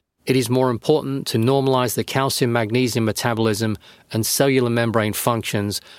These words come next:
rather than feel restricted by a possibly faulty medical concept.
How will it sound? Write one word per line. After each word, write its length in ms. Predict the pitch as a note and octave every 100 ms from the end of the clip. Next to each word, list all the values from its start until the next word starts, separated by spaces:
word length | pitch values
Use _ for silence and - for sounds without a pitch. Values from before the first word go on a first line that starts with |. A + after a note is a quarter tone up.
| -
rather 400 | - A2+ B2+ B2+
than 160 | A2 A2+
feel 300 | - A#2+ A2
restricted 580 | G#2 - B2 A2+ A#2 F#2+
by 160 | G#2
a 60 | G2+
possibly 440 | - A#2 - A2
faulty 400 | G#2 - G#2+ -
medical 400 | G2 G2+ F#2+ G#2
concept. 680 | F#2 G2+ F#2+ - D2 - -